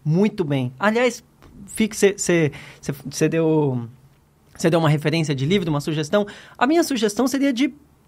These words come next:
ler os, os aforismos do Nietzsche, né? Tem livros muito bonitos dele, muito bons. Ele escreve aforismos ótimos. O Gaia Ciência é um, é um ótimo livro, por exemplo. Tem outros. É, o Dele-, enfim,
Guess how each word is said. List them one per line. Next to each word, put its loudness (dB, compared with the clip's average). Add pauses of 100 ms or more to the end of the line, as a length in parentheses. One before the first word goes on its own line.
(140)
ler 2
os, -6
os -2
aforismos 0
do -2
Nietzsche, 2
né? 0
Tem -2
livros -2
muito -2
bonitos -2
dele, 2
muito -4
bons. 0
Ele -4
escreve -2
aforismos -6
ótimos. 2
O -4
Gaia 2
Ciência -2
é 6
um, 2 (320)
é 2
um 4
ótimo 4
livro, 0
por -4
exemplo. -2 (460)
Tem 2
outros. 0
É, 2 (1300)
o 0
Dele-, 0
enfim, -2